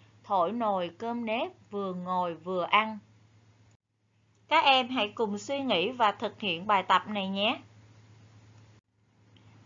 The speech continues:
Và đáp án của chúng ta là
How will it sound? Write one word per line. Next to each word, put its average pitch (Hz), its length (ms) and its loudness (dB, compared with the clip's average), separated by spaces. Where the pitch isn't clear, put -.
Và 208 380 12
đáp 262 220 6
án 262 320 6
của 202 200 -2
chúng 254 260 -8
ta 254 260 4
là 196 380 4